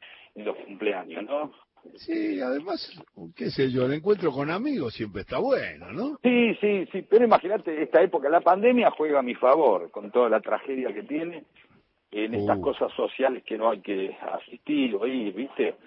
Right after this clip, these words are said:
Speaker 1: Pero sí, pero yo no, no, eh, soy más amigo de los encuentros casuales.
Speaker 2: Ajá.
Speaker 1: No, no casuales porque se dan. Me gusta, eh, vení, tomamos unos mates,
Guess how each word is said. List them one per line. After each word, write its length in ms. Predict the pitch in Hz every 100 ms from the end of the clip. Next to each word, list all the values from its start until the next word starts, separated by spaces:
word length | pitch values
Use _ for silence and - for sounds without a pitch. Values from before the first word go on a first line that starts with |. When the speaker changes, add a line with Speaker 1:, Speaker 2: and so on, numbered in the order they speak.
| _ - - -
Speaker 1:
Pero 160 | 156 160
sí, 220 | 180 139
pero 120 | 202 180
yo 100 | 254
no, 200 | 247 226
no, 420 | 220 208 208 196 185
eh, 380 | 156 175 185 - - -
soy 140 | 233
más 260 | 233 226 -
amigo 340 | 196 208 220
de 80 | 202
los 120 | 165 -
encuentros 400 | 160 196 - -
casuales. 580 | - - - - - - - - _ _ _ - _ _ _ _
Speaker 2:
Ajá. 560 | 139 160 190 139 214 240 _ _ _ _ - -
Speaker 1:
No, 220 | 185 208
no 120 | 196 202
casuales 440 | 165 160 180 151
porque 320 | 143 135 127
se 160 | - 156
dan. 220 | 139 135
Me 80 | 165
gusta, 480 | 208 190 214 190 - - _ _ - -
eh, 480 | - 156 156 156 - - - _ _ _ _ - - - - - 247 240 -
vení, 460 | 220 262 240 208 165
tomamos 320 | 190 196 185
unos 120 | 139
mates, 340 | - - 110